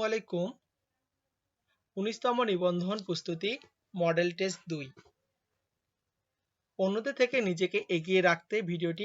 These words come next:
একবার হলেও অন্তত দেখবেন। আজকে আমরা উনিশতম নিবন্ধনের মডেল টেস্ট দুই নিয়ে আলোচনা করব।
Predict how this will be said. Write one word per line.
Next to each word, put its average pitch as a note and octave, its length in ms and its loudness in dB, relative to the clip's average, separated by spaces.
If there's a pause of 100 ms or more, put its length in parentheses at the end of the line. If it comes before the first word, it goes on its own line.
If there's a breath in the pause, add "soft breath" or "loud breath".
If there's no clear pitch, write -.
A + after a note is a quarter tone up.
(120)
একবার E3 340 -2
হলেও G#3 240 0
অন্তত D#3+ 360 -6 (140)
দেখবেন। E3 400 -10 (1300 loud breath)
আজকে F#3 280 -2
আমরা B3+ 240 2
উনিশতম G3 380 -2
নিবন্ধনের F3+ 720 4
মডেল D#3+ 360 0
টেস্ট G3 320 -4 (380)
দুই E3 160 2
নিয়ে F3+ 240 2
আলোচনা D#3+ 300 -2
করব। F3+ 240 0